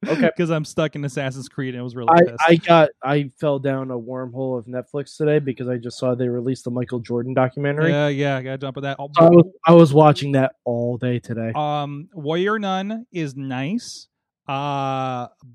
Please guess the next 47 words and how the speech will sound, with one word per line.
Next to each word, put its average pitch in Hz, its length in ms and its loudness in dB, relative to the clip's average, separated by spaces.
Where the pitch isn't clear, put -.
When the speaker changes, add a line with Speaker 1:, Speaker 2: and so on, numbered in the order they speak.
Speaker 2:
but 143 280 -4
you're 139 120 -8
gonna 147 180 -8
be 127 80 -10
really 135 880 -8
pissed 131 320 -12
if 113 60 -12
there's 120 180 -6
not 113 180 -8
a 107 60 -12
season 107 360 -12
two. 113 220 -18
It 143 80 -6
took, 160 120 -2
Speaker 1:
Okay, 123 160 -4
Speaker 2:
it 156 120 -6
Speaker 1:
fair. - 120 -2
Speaker 2:
took, 175 160 -6
it 160 60 -10
took 175 140 -8
a 180 40 -10
long 165 180 -6
way 160 140 -6
to 143 80 -4
get 131 160 -8
going. 135 360 -4
<laughs> - 40 -20
I 147 160 -8
almost 156 300 -4
wanna 160 140 -10
say 147 160 -10
don't 135 260 -10
watch 135 240 -6
it - 100 -18
until 135 220 -8
there's 139 200 -6
a 113 60 -20
season 135 360 -8
two, - 160 -14
<laughs> - 320 -6
to 254 600 0
be 220 60 2
Speaker 1:
Okay. 190 160 6
Speaker 2:
quite 170 200 -2
honest. 151 300 0
Speaker 1:
All 220 80 8
right. 208 100 2